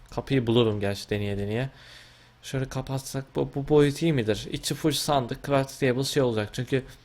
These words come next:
ana amaç orman olduğu için çok fazla evlilik bir şeyimiz yok.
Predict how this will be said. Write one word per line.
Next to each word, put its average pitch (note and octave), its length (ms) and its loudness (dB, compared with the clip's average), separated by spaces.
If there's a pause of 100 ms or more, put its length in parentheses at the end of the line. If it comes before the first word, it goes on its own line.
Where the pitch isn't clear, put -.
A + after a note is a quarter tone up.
(260)
ana C#3 200 6
amaç C3 280 2
orman C3 340 4
olduğu C#3 240 4
için B2+ 180 -2
çok B2+ 220 -8
fazla B2+ 260 0
evlilik C3 400 2
bir - 40 -8
şeyimiz A#2+ 380 2
yok. D3+ 240 2